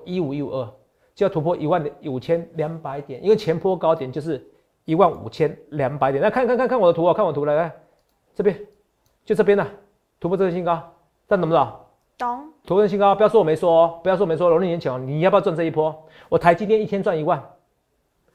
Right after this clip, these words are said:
Speaker 1: 你选择权昨天晚上你就可以赚一倍，期货你就可以赚四十趴左右，四十趴，一千万就四百万，我都告诉你怎么做，是属于你的风险个性，属于你的风险品性，属于你的风险到底属于哪一种人，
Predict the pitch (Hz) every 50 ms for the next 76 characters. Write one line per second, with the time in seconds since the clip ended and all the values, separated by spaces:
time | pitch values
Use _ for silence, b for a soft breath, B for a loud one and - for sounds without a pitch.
0 | b b b - 233 - 233 185 151 185 196 - - 165 156 143 - 165 160 175
1 | 202 190 151 - 190 160 143 143 151 143 - 156 139 131 131 - 147 131 113 -
2 | _ _ _ _ _ _ _ _ _ _ b b b b b - - - 185 214
3 | 269 247 202 156 185 190 196 - 202 175 151 175 160 143 131 143 143 139 135 120
4 | 127 127 117 110 - _ _ _ _ _ _ _ _ _ _ _ _ _ _ _
5 | _ _ - 208 185 156 160 170 165 165 - - _ _ _ _ _ _ _ _
6 | _ _ - 196 196 - 214 208 196 196 185 - 196 156 139 147 160 139 - -
7 | - _ _ _ _ _ _ - - 139 151 160 240 220 220 196 175 190 135 123
8 | 123 - 160 135 117 b b b b _ - 247 208 - - 175 147 147 143 139
9 | 143 139 - - 180 165 - 135 135 - 160 147 131 - 147 127 113 - _ _
10 | b b b b b - - 190 170 170 165 165 - 214 208 208 - 160 139 -
11 | - 139 143 - - 165 123 - _ - 185 180 180 170 170 - 208 214 208 190
12 | 151 139 - 170 143 156 151 - 135 127 131 127 123 143 - 123 117 120 117 113